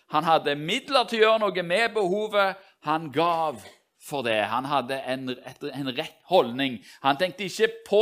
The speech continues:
seg selv, han tenkte på andre. Men Ananias, brydde seg ikke om de andre. Han brydde seg om sin posisjon. Så det er en ærgjerrighet her,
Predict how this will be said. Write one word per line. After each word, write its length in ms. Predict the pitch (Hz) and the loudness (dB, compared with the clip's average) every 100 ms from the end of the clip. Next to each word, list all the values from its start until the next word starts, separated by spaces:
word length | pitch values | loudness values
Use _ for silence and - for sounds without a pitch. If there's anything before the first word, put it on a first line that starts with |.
| 226 | 2
seg 180 | 214 180 | -4 -8
selv, 420 | - 220 208 175 - - | 0 2 2 0 -6 -8
han 160 | 165 | -6
tenkte 320 | 156 160 - 170 | -6 -8 -8 -8
på 240 | 220 220 | -4 -2
andre. 440 | 220 220 196 214 208 - _ _ _ _ _ _ _ _ _ _ _ _ _ _ _ _ _ _ _ _ _ - | -2 -4 -6 -8 -8 -14 _ _ _ _ _ _ _ _ _ _ _ _ _ _ _ _ _ _ _ _ _ -4
Men 240 | 143 190 | 2 6
Ananias, 840 | 196 214 214 247 220 - - - - _ _ _ _ _ _ _ _ _ | 8 6 4 4 2 0 -10 -14 -18 _ _ _ _ _ _ _ _ _
brydde 400 | 131 185 233 254 | 0 2 2 0
seg 180 | 247 247 | 0 0
ikke 220 | 233 262 226 | 2 6 8
om 280 | 254 254 185 123 - _ _ _ _ - | 8 4 -4 -12 -18 _ _ _ _ -6
de 200 | 151 220 | 4 6
andre. 380 | 233 226 202 262 202 101 - _ _ _ _ _ _ _ _ _ | 6 2 2 2 2 -4 -18 _ _ _ _ _ _ _ _ _
Han 100 | 117 | -8
brydde 260 | 127 139 127 | -2 -2 -4
seg 180 | 135 131 | -6 -2
om 220 | 131 117 - _ | -2 -4 -12 _
sin 340 | - - 101 104 | -18 -12 -12 -12
posisjon. 760 | 120 110 120 107 117 143 117 - _ _ _ _ _ _ _ _ _ _ _ _ _ _ _ _ _ _ _ _ | -12 -14 -14 -12 -8 -6 -8 -14 _ _ _ _ _ _ _ _ _ _ _ _ _ _ _ _ _ _ _ _
Så 100 | 135 | -2
det 100 | 151 | 0
er 100 | 160 | 0
en 80 | - | 4
ærgjerrighet 1120 | 170 170 170 170 202 196 180 165 151 127 - | 4 6 8 8 8 4 0 0 -2 -2 -8
her, 360 | 117 92 71 | -6 -6 -6